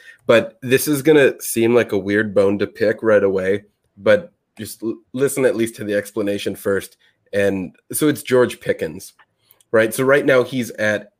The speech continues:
A D P six. And so the only reason why I think,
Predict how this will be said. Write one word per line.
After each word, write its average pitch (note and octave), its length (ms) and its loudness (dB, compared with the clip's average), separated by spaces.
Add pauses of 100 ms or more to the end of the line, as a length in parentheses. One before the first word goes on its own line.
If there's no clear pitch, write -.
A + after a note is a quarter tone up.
A A2+ 120 -2
D A2 160 -4
P G#2+ 220 -10
six. - 500 -12 (280)
And C3+ 100 0
so C#3+ 100 0
the C#3 140 0
only D#3+ 320 4
reason C3+ 380 -2
why A#2 140 2
I A2+ 80 2
think, A2 500 -2